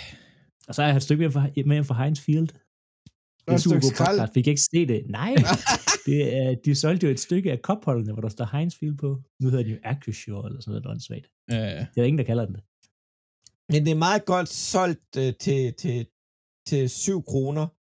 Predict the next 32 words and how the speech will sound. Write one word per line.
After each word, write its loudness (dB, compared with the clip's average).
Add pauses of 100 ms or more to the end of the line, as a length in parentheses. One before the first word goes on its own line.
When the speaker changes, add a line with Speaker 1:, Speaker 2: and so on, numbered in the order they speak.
(240)
Speaker 2:
for, -4
for -4
et -6
lille 2
stykke -6
plastik. -4 (680)
Og -4
så 2
er 4
Speaker 1:
Ja, 4
Speaker 2:
der 4
Speaker 1:
ja, 4
som 0
der 2
står 0
Speaker 2:
otteoghalvfjerds 4
tusind 4
Speaker 1:
Heinz 2
Field 2
Speaker 2:
af -4
dem. -2
Speaker 1:
på. -6 (380)
<laughs> -18
Ja. -6 (680)
Men 0
det -6
er -4
jo -8
meget -4
kl-, -10
altså -6
prøv, 0